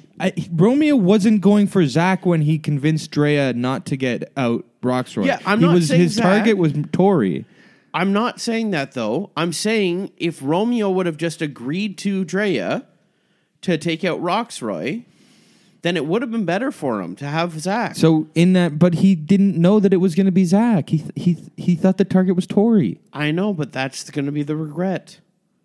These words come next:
Speaker 2: I'm not saying that. We're saying two different things, but we're saying
Speaker 1: So he should have just gone along with the Roxroy. But the Ro-, but Roxroy is, like, the challenge guy. They wanted to keep the big guy around.
Speaker 2: No, because Roxroy's been blowing it at the challenges.
Speaker 1: We'll see.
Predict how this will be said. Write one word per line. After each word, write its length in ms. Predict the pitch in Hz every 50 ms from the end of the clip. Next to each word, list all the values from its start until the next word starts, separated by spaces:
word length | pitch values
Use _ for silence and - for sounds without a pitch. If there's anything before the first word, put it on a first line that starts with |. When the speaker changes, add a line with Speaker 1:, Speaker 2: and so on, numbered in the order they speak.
| _ _ -
Speaker 2:
I'm 200 | - 208 202 214
not 220 | 202 196 - -
saying 340 | - 196 202 214 220 202 180
that. 320 | 135 101 95 - - -
We're 100 | 135 139
saying 360 | 135 - 202 196 202 185 170
two 180 | - - 214 220
different 340 | 202 208 202 - 170 - -
things, 300 | - 156 147 156 156 143
but 200 | 143 135 - -
we're 120 | 104 135 135
saying 280 | - - 160 156 151
Speaker 1:
So 120 | 156 170 156
he 160 | 151 180 180
should 320 | 147 - - 185 185 170
have 120 | 180 165 147
just 240 | 156 160 147 -
gone 240 | - 156 143 143 143
along 320 | 143 139 135 135 135 139 139
with 100 | 135 -
the 80 | 135
Roxroy. 460 | 123 120 120 123 139 - - - -
But 160 | - 175 170 165
the 80 | 180
Ro-, 240 | 165 175 185 180 151
but 180 | - 165 180 160
Roxroy 640 | 156 160 170 190 185 160 - - 185 180 175 175
is, 140 | 170 160 156
like, 160 | 165 160 156
the 160 | - 160 151 139 - - - 135 -
challenge 480 | - - 143 151 170 175 170 165 143
guy. 220 | - 135 117 123 127
They 100 | 131 127
wanted 300 | 127 127 131 135 131 135
to 60 | 135
keep 200 | - - 143 -
the 80 | - 131
big 220 | 135 170 180 170
guy 160 | 147 127 110
around. 480 | 104 98 95 95 98 95 87 82 78 - - _ _ _ _ _ _ _ -
Speaker 2:
No, 420 | 131 143 156 160 165 160 139 110
because 340 | 101 98 - - 147 123 104
Roxroy's 540 | 117 135 143 151 151 - - 160 151 139 120
been 180 | 135 135 127 113
blowing 400 | 113 113 120 135 143 147 143 131
it 80 | 113
at 160 | 104 98 82
the 80 | - 101
challenges. 440 | - - 110 98 95 85 - 73 101
Speaker 1:
We'll 160 | 117 131 135
see. 400 | - - 110 117 107 95 85 -